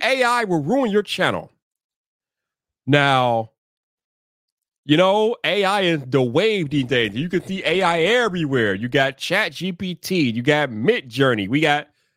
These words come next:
vidIQ with our own A I tool. But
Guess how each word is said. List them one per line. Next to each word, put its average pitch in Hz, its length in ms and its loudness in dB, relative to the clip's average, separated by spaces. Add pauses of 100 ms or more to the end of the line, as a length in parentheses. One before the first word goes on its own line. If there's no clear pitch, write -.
(160)
vidIQ 214 460 0
with 190 100 2
our 156 180 2
own 226 260 2
A 156 140 -2
I 131 180 0
tool. 107 440 -6 (760)
But 151 300 2